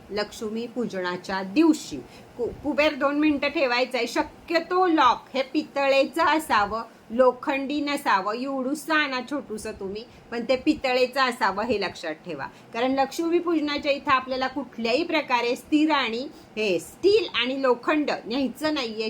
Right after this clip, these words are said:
शनी महाराज किंवा प्लॅस्टिक हे काही न्यायचं नाहीये आपल्याला, त्यामुळे पितळेचं लॉक आणा, छोटूसं आणा. कुबेर महाराजांपाशी ठेवा,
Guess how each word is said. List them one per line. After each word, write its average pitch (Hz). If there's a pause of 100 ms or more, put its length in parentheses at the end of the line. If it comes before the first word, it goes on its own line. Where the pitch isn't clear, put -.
शनी 240
महाराज 240
किंवा 226
प्लॅस्टिक 214
हे 240
काही 214
न्यायचं 208 (300)
नाहीये 311
आपल्याला, 170
त्यामुळे 240
पितळेचं 311
लॉक 226
आणा, 202 (120)
छोटूसं 254
आणा. 185 (1300)
कुबेर 294
महाराजांपाशी 247
ठेवा, 214